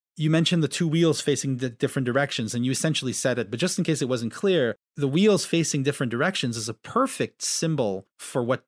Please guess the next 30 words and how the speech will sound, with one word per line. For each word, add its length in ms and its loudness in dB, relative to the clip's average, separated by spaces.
Plato's 380 0
talking 340 -4
about, 400 -10
which 140 -6
is 140 -6
the 80 -2
chariot 680 2
must 360 2
move 180 8
forward, 600 2
but 100 0
is 140 0
constantly 460 0
being 200 0
pulled 340 0
in 160 0
opposite 420 -2
directions. 640 -6
So 180 0
it 160 -6
makes 220 0
perfect 340 -4
sense 280 0
that 120 -2
the 80 -2
wheels 260 -2
would 160 -8
be 120 -6
like 220 -4
that. 280 -8